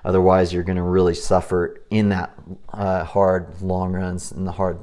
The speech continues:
thresholds. And that's the other thing too, guys, um, speaking of long runs, is I don't, I don't really prescribe a whole lot of long runs that are just, like, go put in the time on your legs. Not to say, like, there's not a time and place to do that, 'cause I do occasionally do that.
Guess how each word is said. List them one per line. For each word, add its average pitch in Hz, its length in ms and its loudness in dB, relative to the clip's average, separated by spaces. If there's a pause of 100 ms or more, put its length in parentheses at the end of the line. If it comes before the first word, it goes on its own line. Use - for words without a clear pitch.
(140)
thresholds. - 580 -6 (540)
And 123 80 4
that's 156 180 6
the 165 60 4
other 151 120 10
thing 139 220 2
too, 120 260 0
guys, 104 500 6
um, 104 160 4
speaking 107 380 0
of 95 100 2
long 95 260 6
runs, 98 360 2
is - 320 -4
I 120 140 2
don't, 131 540 2 (300)
I 113 60 -2
don't 139 100 0
really 196 160 6
prescribe 110 500 4
a 87 40 0
whole 110 280 4
lot 107 240 10
of 95 220 4 (340)
long 101 280 6
runs 123 200 6
that 107 100 8
are 101 60 8
just, 92 220 0
like, 98 240 4
go 101 140 6
put 98 200 2
in 95 120 4
the 92 80 2
time 95 340 2
on 98 100 2
your 95 120 2
legs. 98 340 6 (340)
Not 196 260 2
to 214 100 6
say, 113 340 12
like, 101 220 10
there's 98 160 2
not 104 160 6
a - 20 4
time 98 300 4
and 95 100 0
place 98 220 6
to 87 80 -10
do 90 140 2
that, 95 200 4
'cause - 80 0
I 117 80 10
do 147 220 4
occasionally 101 760 4
do 104 160 4
that. 104 380 8